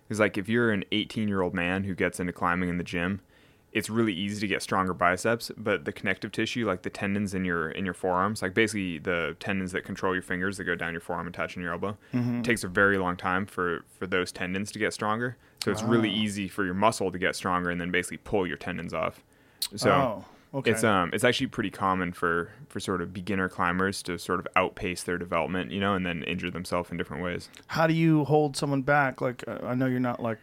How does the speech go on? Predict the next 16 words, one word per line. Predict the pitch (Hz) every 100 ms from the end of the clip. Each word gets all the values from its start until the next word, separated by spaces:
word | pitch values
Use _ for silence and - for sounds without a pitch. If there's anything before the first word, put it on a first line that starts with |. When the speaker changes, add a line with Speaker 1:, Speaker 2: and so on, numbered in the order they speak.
| -
Speaker 2:
really | 123 113 - _ -
training | - 139 131 123 120
climbers, | 131 123 120 113 110
but | - 123
if | -
you | 123
were, | 123 131 123
how | 117 135
would | 127
you | 120
hold, | 110 131 127 120 117
uh, | 120 117 -
a |
young | 123 123 117
person | 123 110 110
back? | 117 110 110